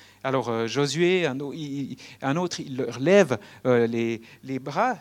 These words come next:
Et Moïse, tant qu'il a les, les bras en haut, il gagne. C'est de nouveau un surnaturel comme truc. C'est, c'est pas, c'est pas naturel, c'est fou.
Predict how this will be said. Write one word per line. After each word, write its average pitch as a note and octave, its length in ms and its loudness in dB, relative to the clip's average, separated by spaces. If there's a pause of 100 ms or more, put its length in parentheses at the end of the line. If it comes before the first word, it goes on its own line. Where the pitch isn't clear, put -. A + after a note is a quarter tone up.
Et B2 220 2
Moïse, E3 400 4 (140)
tant G3+ 120 0
qu'il F3 180 -2
a D#3+ 60 4
les, D3+ 160 0 (160)
les C#3+ 140 -6
bras D#3 220 -2
en D#3 160 -2
haut, A3 180 -2
il F3+ 140 -10
gagne. A3+ 360 2
C'est - 140 -2
de E3 40 -4
nouveau G#3+ 220 2
un G3 80 2
surnaturel G3 680 -2
comme C3+ 160 -2
truc. - 260 -8
C'est, - 140 -8
c'est - 200 -8
pas, B2+ 240 0
c'est - 260 -8
pas D3+ 80 0
naturel, D#3 440 -6
c'est - 180 -6
fou. - 260 -6